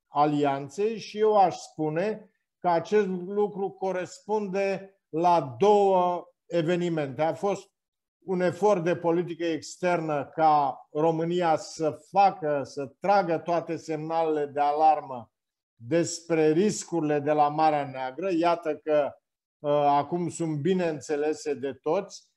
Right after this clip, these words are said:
iar summitul nato din două mii paisprezece din Țara Galilor a stabilit consolidarea flancului estic și a zonei Mării Negre.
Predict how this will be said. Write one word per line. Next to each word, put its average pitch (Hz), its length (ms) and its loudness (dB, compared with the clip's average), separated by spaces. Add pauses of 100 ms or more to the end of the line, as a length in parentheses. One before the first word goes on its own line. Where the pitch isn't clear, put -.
(180)
iar - 320 -2
summitul 220 680 0
nato 185 420 -2
din 147 320 -6
două 190 220 -2
mii 175 400 -6
paisprezece 135 1200 -4
din 123 300 -10
Țara 156 400 0
Galilor 160 760 -2 (340)
a 175 160 -4
stabilit 170 920 -4 (400)
consolidarea 160 920 0
flancului 151 760 -6
estic 170 420 -8
și - 180 -10
a 151 120 -2
zonei 156 380 -6
Mării 151 360 -6
Negre. 120 540 -12